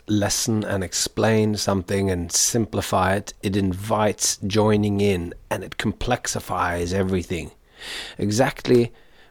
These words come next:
because it's not life and death matters.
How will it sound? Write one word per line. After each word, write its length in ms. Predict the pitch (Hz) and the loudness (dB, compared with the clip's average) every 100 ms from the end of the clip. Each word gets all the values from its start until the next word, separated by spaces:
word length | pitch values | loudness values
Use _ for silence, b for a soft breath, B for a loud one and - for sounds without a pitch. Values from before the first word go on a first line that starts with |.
| - | -4
because 800 | 110 - - 135 107 101 98 92 b b b | -4 -2 6 6 8 6 2 -4 b b b
it's 220 | 95 - | -10 0
not 240 | 107 92 | 0 0
life 560 | 98 92 92 90 - - | 0 2 2 -2 -8 -10
and 260 | - 92 92 | -6 -4 0
death 300 | - - - | 0 0 -2
matters. 580 | 104 - - 65 - | -2 -2 -6 -8 -14